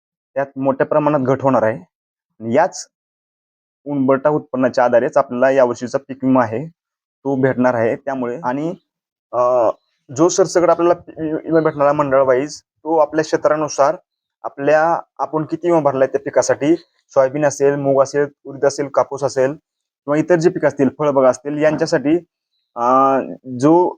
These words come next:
आपण क्षेत्रानुसार विमा भेटलेला, विमा भरलेला आहे, त्यानुसारच आपल्याला जे आपलं सरासरी उत्पन्न, उंबरठा उत्पन्न कमी झाले, त्याच्या आधारे तो पीक विमा भेटणार आहे. त्यामुळे आता सध्या वैयक्तिक पीक विमा क्लेम जो आहे, तो शेतकऱ्यांनी करायची गरज नाहीये.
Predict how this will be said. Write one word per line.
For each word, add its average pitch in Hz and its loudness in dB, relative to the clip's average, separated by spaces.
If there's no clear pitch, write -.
आपण 143 -4
क्षेत्रानुसार 143 -2
विमा 143 0
भेटलेला, 127 -4
विमा 131 4
भरलेला 123 0
आहे, 123 0
त्यानुसारच 147 -6
आपल्याला 139 0
जे 131 0
आपलं 143 0
सरासरी 147 0
उत्पन्न, 139 -2
उंबरठा 131 0
उत्पन्न 131 -6
कमी 147 -4
झाले, 123 -2
त्याच्या 135 -6
आधारे 139 0
तो 180 -4
पीक 180 -2
विमा 139 4
भेटणार 113 0
आहे. 120 -4
त्यामुळे 139 -2
आता - -4
सध्या 131 -4
वैयक्तिक 143 -4
पीक 135 -16
विमा 131 0
क्लेम 160 2
जो 135 0
आहे, 139 2
तो 160 -2
शेतकऱ्यांनी 143 -4
करायची 139 -2
गरज 139 2
नाहीये. 135 2